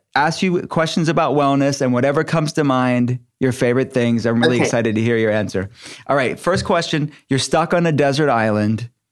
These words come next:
Speaker 1: You're looking for survival and nutrient density and sustenance. You only have one food and one food only. What would that food be?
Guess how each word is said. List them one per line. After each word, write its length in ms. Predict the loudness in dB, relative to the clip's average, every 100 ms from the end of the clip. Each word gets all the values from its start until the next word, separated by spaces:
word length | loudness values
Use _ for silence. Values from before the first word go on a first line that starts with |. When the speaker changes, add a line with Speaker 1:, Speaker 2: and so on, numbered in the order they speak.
| _ _ _ _
Speaker 1:
You're 140 | -2 0
looking 380 | 2 2 0
for 180 | 0 -2
survival 920 | 0 -2 0 2 2 2 0 0 -4 -10 _ _ _
and 460 | -2 0 0 0 -2
nutrient 560 | 0 0 0 -2 0
density 480 | 0 0 0 0 0
and 140 | 0 0
sustenance. 840 | -2 -2 0 0 0 0 -4 -10 -16 -20 -20 -20 _ _ 0
You 120 | 2
only 180 | 2 2
have 160 | 2 2
one 240 | 2 0
food 240 | 0 2
and 100 | 2
one 160 | 2 2
food 200 | 0 2
only. 320 | 2 2 0
What 180 | 0 0
would 120 | 0
that 160 | 0 0
food 260 | 0 -2 0
be? 240 | -2 -2